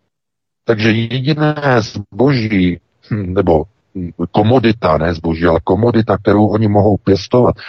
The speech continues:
aby měli nějaký zisk, skrze dotace paradoxně, protože,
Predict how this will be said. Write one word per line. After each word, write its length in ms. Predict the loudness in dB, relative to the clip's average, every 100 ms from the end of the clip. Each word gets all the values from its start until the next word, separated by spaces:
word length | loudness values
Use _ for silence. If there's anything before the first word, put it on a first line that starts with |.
| -4
aby 180 | 0
měli 280 | 2 4 2
nějaký 440 | 2 2 2 2 2
zisk, 360 | 2 0 -4 _ _ _ _ _ _ _ -8
skrze 380 | -4 0 0 0
dotace 520 | 0 0 -2 -2 -4
paradoxně, 600 | -2 -2 0 -4 -6 -10 -8
protože, 280 | -8 -8